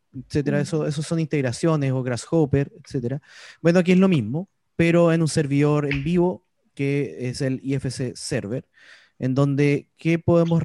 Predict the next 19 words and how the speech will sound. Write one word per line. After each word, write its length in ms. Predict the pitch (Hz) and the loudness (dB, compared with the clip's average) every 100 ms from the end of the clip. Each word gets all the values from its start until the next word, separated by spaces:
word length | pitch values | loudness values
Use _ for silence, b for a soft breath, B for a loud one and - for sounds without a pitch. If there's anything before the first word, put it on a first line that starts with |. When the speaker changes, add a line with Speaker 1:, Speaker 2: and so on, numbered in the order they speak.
| - | -2
Speaker 1:
ir 160 | 165 | -4
realizando 420 | 151 151 147 143 139 | -2 -2 -2 -4 -2
para 160 | 135 | -4
no 400 | 139 143 143 - _ _ | -2 -2 -4 -8 _ _
aburrirlos 600 | 127 120 123 120 127 139 | -8 -4 -4 -4 -4 -2
tanto? 380 | 147 139 - 165 B B B | -2 -4 -4 -8 B B B
Principalmente 520 | - 135 147 165 165 170 | -10 0 2 4 2 2
lo 80 | |
que 100 | 151 | 4
podemos 240 | 139 147 156 | 4 4 2
hacer, 240 | 156 170 | 2 -2
por 160 | - 151 | -2 -2
ejemplo, 300 | 156 147 156 | -2 -2 -2
es 100 | 143 | -2
exportar 500 | 143 - 107 - 180 | -6 -8 -6 -2 -2
un 120 | 180 | 0
modelo 360 | 135 127 127 127 | 0 2 0 0
desde 160 | 131 | -2
Revit, 360 | 139 120 117 | 0 -2 -4